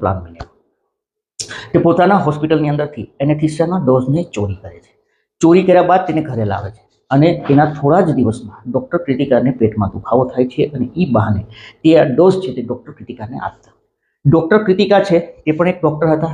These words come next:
તેને પણ બધી જાણકારી હતી, પરંતુ તેનો પતિ છે તે સજ્જન હતો,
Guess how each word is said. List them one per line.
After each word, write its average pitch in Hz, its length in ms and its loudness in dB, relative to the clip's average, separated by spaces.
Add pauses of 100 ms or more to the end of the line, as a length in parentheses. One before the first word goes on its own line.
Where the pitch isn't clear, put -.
તેને 139 220 2
પણ 170 140 2
બધી 151 200 0
જાણકારી 147 380 2
હતી, - 260 -14
પરંતુ 180 320 2 (560)
તેનો 151 240 0
પતિ 165 220 -2
છે 139 200 -2
તે 139 60 0
સજ્જન 131 380 2
હતો, 143 160 -4